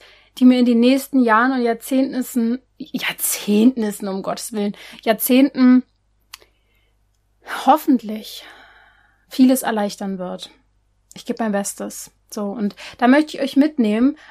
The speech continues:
weil ihr müsst ja nicht die gleichen Fehler wie ich machen, ihr könnt ja schon vorher lernen. <laughs> Also, fangen wir mal vorne an. Äh, ich gebe euch einen kleinen Überblick über das, was passiert ist.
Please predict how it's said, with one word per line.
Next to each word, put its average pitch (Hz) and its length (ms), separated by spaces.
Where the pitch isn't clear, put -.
weil 214 360
ihr 247 120
müsst 254 260
ja 247 80
nicht 247 180
die 240 60
gleichen 226 320
Fehler 220 320
wie 196 120
ich 214 180
machen, 220 240
ihr 196 120
könnt 202 240
ja 196 80
schon 190 160
vorher 185 340
lernen. 175 380
<laughs> - 40
Also, 214 420
fangen 240 220
wir 262 60
mal 226 200
vorne 214 420
an. 311 220
Äh, 240 300
ich 247 100
gebe 247 220
euch 240 140
einen 220 100
kleinen 196 240
Überblick 254 580
über 214 140
das, 196 300
was 202 100
passiert 208 380
ist. - 260